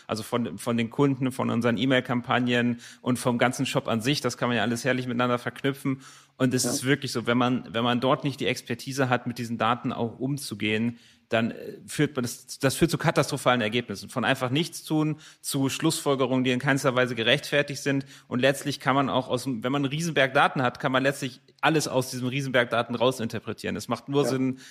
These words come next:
Speaker 1: wirklich eine vernünftige Theorie aufzustellen. Zum Beispiel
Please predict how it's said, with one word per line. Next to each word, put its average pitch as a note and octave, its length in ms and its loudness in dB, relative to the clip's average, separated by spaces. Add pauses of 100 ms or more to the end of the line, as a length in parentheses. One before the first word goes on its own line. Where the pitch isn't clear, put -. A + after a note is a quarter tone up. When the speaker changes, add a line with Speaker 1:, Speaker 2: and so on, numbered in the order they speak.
(140)
Speaker 1:
wirklich C3 400 -2
eine B2 300 2
vernünftige C3+ 520 -2
Theorie B2+ 460 2
aufzustellen. D3 640 0
Zum C3 140 -2
Beispiel B2+ 560 2